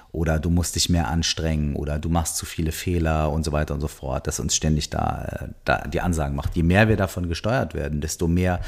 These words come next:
beißen wir uns durch und, äh, und, und, und nehmen keine Rücksicht auf Verluste bei anderen und bei uns selbst und so weiter und so fort. Und das ist der sogenannte falsche Wille. Und der entsteht dadurch,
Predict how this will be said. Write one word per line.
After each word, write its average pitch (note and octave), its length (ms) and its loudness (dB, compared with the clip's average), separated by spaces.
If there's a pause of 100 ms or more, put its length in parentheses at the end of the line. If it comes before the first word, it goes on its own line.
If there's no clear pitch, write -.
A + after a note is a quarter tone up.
(760)
beißen F2 500 2
wir D#2+ 140 0
uns D#2 300 -2
durch D2 500 0
und, D2+ 340 -2 (380)
äh, - 80 -8
und, D#2+ 320 -2
und, E2 240 -2
und F2 180 -2
nehmen F#2 340 2
keine F2 400 4
Rücksicht - 440 0
auf E2 100 -4
Verluste D#2+ 640 0
bei C#2 140 0
anderen D#2+ 380 2
und D2+ 100 0
bei D2 100 0
uns D2+ 200 -2
selbst C#2+ 260 -2
und E2 100 -4
so C#2+ 60 -6
weiter D2+ 180 -2
und D2+ 80 -2
so - 80 -10
fort. - 160 -8
Und D#2+ 60 -8
das D#2 100 -4
ist - 80 -4
der F2 100 0
sogenannte E2 440 2
falsche E2+ 640 0
Wille. E2+ 480 2 (380)
Und F2 140 0
der F#2 100 4
entsteht - 580 0
dadurch, D2 560 2